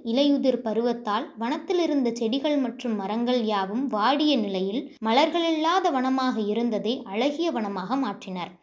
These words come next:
செடி மற்றும் மரங்களில் புதிய இலைகள் தோன்ற வைத்து அதில் மனதை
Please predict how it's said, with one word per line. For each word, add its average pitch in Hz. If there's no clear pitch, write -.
செடி 359
மற்றும் 349
மரங்களில் 254
புதிய 285
இலைகள் 254
தோன்ற 202
வைத்து 190
அதில் 277
மனதை 349